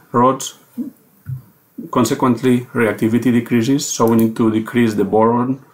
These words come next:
concentration, which is a neutron absorber, to keep reactivity constant. And we can see this very clear in this plot.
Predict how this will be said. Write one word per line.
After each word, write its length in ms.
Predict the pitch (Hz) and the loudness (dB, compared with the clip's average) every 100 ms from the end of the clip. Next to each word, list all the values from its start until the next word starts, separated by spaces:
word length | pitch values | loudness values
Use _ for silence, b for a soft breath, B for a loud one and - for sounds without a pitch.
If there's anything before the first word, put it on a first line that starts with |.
| b | b
concentration, 640 | - 120 123 113 117 127 123 | -6 0 0 2 0 2 0
which 180 | 110 104 | 0 -2
is 160 | 92 | -2
a 140 | 95 95 | 0 2
neutron 340 | 107 110 117 | 0 0 0
absorber, 460 | 110 - 107 113 117 | 0 0 0 0 -2
to 180 | - | -6
keep 360 | - 110 110 - - | -4 -2 -2 -4 -14
reactivity 600 | 143 107 - 98 101 92 | -6 -4 -2 -2 -2 -4
constant. 460 | 98 92 - - - B B B B | -4 -4 -4 -10 -12 B B B B
And 120 | 101 98 | -4 -2
we 120 | 98 | 0
can 140 | 104 | -2
see 120 | - | -2
this 140 | 110 107 | -2 0
very 220 | 107 101 | 0 -2
clear 280 | - 107 104 | -2 -2 -2
in 80 | 101 | -2
this 140 | 98 | -6
plot. 440 | - 110 147 - | -2 0 -2 -8